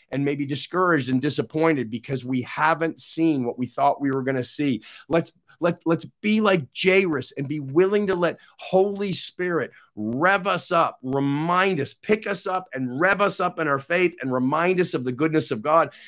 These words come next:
because we're gonna see something even greater than what we didn't see, because God is good. Let's be like the priests, and even right here, right now, join me and declare, "God, you are good,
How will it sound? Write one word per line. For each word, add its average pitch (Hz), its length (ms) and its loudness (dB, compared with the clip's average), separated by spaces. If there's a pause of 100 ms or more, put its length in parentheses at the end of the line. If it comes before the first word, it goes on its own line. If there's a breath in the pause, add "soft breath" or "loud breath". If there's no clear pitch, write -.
because 135 260 -6
we're 123 120 -6
gonna 156 300 2
see 156 220 -2
something 143 420 -4
even 127 360 -2 (260)
greater 143 560 0 (640)
than 131 240 2
what 127 200 0
we 117 140 -6
didn't 104 320 -10
see, 87 380 -14
because 101 260 -12
God 92 320 -4
is 85 160 -14
good. 87 340 -16 (480 soft breath)
Let's 185 200 2
be 240 160 -4
like 233 260 0
the 202 100 -6
priests, - 800 -8 (240 loud breath)
and 165 100 4
even 190 300 2
right 190 240 2
here, 202 240 0
right 190 280 0
now, 175 280 0
join 165 500 2
me 113 220 -2
and 131 160 -2
declare, 139 600 0 (280)
"God, 127 340 -6
you 113 140 -12
are 107 160 -14 (100)
good, 110 420 -8